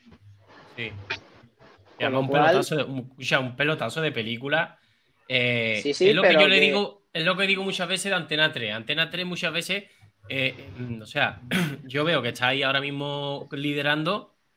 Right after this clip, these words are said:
Speaker 1: por, por de, de mérito de Telecinco, entiendo. Pero es verdad, es verdad que muchas veces digo, es que esta, esta semana, por ejemplo, Antena tres,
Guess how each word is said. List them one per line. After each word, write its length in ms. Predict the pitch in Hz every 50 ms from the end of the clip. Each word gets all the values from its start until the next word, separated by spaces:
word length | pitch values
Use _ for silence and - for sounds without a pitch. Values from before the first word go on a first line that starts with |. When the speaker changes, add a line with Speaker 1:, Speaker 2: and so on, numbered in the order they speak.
| _ _ _ _ _ _ - - - - - - -
Speaker 1:
por, 260 | 135 131 127 131 123 -
por 200 | 135 131 123 120
de, 200 | 120 113 - -
de 340 | - 123 120 117 110 127 123
mérito 440 | 117 120 131 143 165 165 - 185 185
de 80 | 180 151
Telecinco, 680 | 135 123 113 104 - - 202 233 233 233 - 101 - -
entiendo. 520 | 117 117 - - 175 202 208 160 120 - 98 - - - - - - - _ -
Pero 160 | 117 110 117
es 60 | 127
verdad, 480 | 127 160 160 156 160 185 202 208 - 139
es 80 | 127 120
verdad 340 | 131 127 127 143 160 165
que 340 | 156 165 170 190 214 - - -
muchas 320 | 120 120 120 - 147 139
veces 300 | 127 143 156 - 180 175
digo, 360 | 151 139 127 123 117 110 117 - _ _ _ _ _ _ _ _ _ _ - -
es 80 | - - -
que 200 | - 135 135 135 - - - - - 127
esta, 300 | 127 127 120 123 139 135
esta 200 | 131 - 135 127
semana, 380 | 123 - 123 117 117 120 123
por 140 | 113 120 120
ejemplo, 240 | 120 131 123 123 120
Antena 340 | 120 113 - 120 120 113 101
tres, 360 | 110 117 120 127 143 165